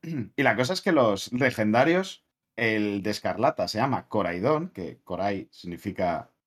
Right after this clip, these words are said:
pasado, y el de Púrpura es Miraidon, que Mirai significa en japonés, eh,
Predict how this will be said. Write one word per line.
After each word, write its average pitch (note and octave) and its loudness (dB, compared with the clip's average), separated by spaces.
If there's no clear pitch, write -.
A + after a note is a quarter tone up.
pasado, B2 2
y F#2+ 4
el G2 -2
de F#2 -2
Púrpura A2+ 2
es C#3 -4
Miraidon, G#2 2
que F#2+ -4
Mirai E2+ -2
significa G#2+ -6
en G2+ -6
japonés, F#2+ -8
eh, D2+ -16